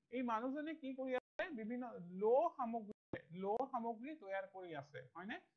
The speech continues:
চ' ল সামগ্ৰী কেনেদৰে তৈয়াৰ কৰা হৈছে? যে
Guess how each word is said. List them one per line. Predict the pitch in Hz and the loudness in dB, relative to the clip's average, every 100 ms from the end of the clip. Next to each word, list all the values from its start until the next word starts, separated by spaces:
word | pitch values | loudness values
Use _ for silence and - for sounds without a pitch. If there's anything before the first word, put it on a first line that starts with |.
| _ _ 214 | _ _ -2
চ' | 202 | 2
ল | 208 247 320 | 8 8 8
সামগ্ৰী | 302 294 320 277 320 | 4 0 0 0 -2
কেনেদৰে | 262 254 262 285 | -2 -2 0 0
তৈয়াৰ | 269 254 269 | 0 0 0
কৰা | 262 269 | 2 2
হৈছে? | 254 254 254 294 403 _ _ _ _ | 0 -2 0 0 0 _ _ _ _
যে | 196 | 0